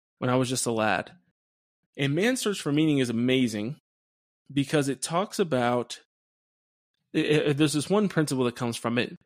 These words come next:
where Viktor Frankl, who was in a concentration camp, was a psychologist that was arrested and,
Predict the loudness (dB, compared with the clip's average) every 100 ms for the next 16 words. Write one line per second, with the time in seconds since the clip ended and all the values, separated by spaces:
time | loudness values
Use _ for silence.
0 | _ _ _ _ _ _ _ 2 4 4
1 | 2 2 0 2 2 4 4 4 2 0
2 | -2 0 2 0 -2 -2 -2 -2 -4 -2
3 | -4 -4 -6 2 4 4 4 2 0 0
4 | -2 -2 _ -8 -6 -4 -8 -6 0 0
5 | 2 0 0 -2 -6